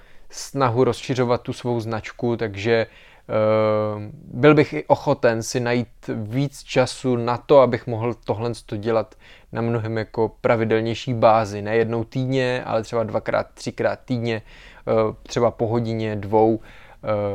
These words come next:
lega je na skládání dost, vždycky člověk může jít třeba třídit, eh, ale to skládání je samozřejmě zajímavější. Začneme s jednou kamerou, eh,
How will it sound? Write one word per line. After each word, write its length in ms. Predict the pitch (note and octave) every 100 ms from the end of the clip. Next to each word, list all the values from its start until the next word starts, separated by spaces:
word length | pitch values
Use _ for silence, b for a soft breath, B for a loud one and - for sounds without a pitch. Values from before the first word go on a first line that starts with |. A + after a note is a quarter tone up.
| G#2
lega 340 | - A#2+ A#2 A#2+
je 100 | A#2
na 100 | A2+
skládání 640 | - B2 A2+ A2+ A2+ A2+
dost, 600 | A2 A#2+ B2+ - - -
vždycky 440 | A#2 G#2+ A2 -
člověk 340 | A2+ B2 A2+ G#2
může 240 | G#2+ A2+
jít 220 | A2+ B2
třeba 340 | - - A2+ A2+
třídit, 580 | - A#2+ A#2 A#2 A2+ -
eh, 840 | - - - - - A2 G#2+ G#2+
ale 200 | - A2
to 100 | G#2+
skládání 460 | G#2 - G#2+ G#2 G#2+
je 60 | G#2+
samozřejmě 520 | A2+ G#2 G#2 A2 G#2+
zajímavější. 840 | G#2 G#2+ A#2 A#2 A#2 - B2+ A#2+ B B B B
Začneme 520 | A2 D3 - F3+ F#3
s 60 | D#3
jednou 300 | E3 F3 E3+
kamerou, 720 | F3 E3 E3 D#3+ D#3+ D#3
eh, 40 | C#3+